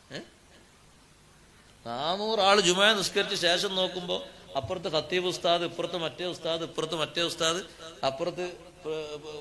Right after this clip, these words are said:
പ്രസിഡന്റ് അവർകൾ, ഇപ്പുറത്ത് സെക്രട്ടറി അവർകൾ, ആകെ ഒരു പത്തിരുപത് ആളെ എണ്ണാനുള്ള, ബാക്കിയൊക്കെ പോയി.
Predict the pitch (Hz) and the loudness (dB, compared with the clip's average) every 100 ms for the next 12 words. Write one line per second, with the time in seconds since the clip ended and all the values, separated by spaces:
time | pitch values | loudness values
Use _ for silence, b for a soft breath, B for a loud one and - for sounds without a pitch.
0 | 143 147 143 170 180 175 165 175 170 175 | -8 -4 -2 2 4 4 4 0 -2 -4
1 | 156 147 156 156 165 160 165 143 143 160 | -2 -2 -2 4 4 6 6 6 4 6
2 | 180 196 208 160 156 - 185 220 196 175 | 6 6 4 2 0 2 2 6 8 8
3 | 185 151 151 156 143 131 123 131 - 160 | 8 6 4 4 4 0 0 0 -2 -8
4 | - 131 110 110 | -6 -8 -8 -12